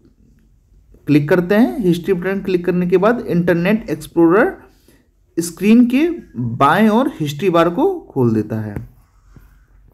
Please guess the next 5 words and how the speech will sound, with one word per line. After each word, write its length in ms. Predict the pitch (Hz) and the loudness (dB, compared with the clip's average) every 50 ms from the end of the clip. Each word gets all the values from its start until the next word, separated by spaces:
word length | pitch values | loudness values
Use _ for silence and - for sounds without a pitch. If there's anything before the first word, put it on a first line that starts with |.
| _ - - - - - - - - - - 185 | _ -20 -20 -20 -20 -20 -20 -20 -18 -2 0 0
उसके 280 | 170 175 175 226 220 | 0 0 2 0 2
बाद 480 | 208 220 233 254 247 - - 185 165 135 156 | 2 4 2 2 0 -4 -10 -12 -12 -4 -4
हिस्ट्री 340 | 165 160 170 156 220 226 | -4 -4 -4 -6 -6 -4
बार 300 | 196 185 190 190 196 208 | 0 0 2 2 2 2
में 340 | 202 202 220 247 269 311 311 | 2 0 0 0 0 -2 -4